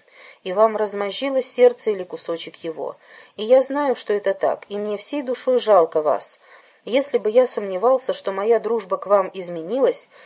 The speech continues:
я бы уверился в ней потому, как мне больно за вас. Если вам приятно это, напишите мне, если нет, ничего не пишите. Я вчера вернулся из Москвы и говорил о вас Тютчевой, которая мне всегда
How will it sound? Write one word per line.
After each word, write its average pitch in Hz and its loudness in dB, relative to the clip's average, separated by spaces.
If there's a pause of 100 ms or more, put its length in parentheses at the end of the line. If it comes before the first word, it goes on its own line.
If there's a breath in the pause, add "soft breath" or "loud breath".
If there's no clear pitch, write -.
(200 loud breath)
я 269 6
бы 277 2
уверился 226 0
в 180 -6
ней 202 -6
потому, 196 -2
как 202 -2
мне 160 -6
больно 165 -4
за 160 4
вас. 123 -4 (460 soft breath)
Если 233 2
вам 233 4
приятно 226 0
это, 165 -2
напишите 226 -6
мне, 170 -8
если 175 -6
нет, 226 -4
ничего 165 -6
не 175 -8
пишите. - -14 (520 loud breath)
Я 285 6
вчера 302 2
вернулся 262 2
из 226 -2
Москвы 214 0
и 226 2
говорил 196 4
о 190 8
вас 214 4
Тютчевой, 185 -8
которая 240 4
мне 202 -4
всегда 208 2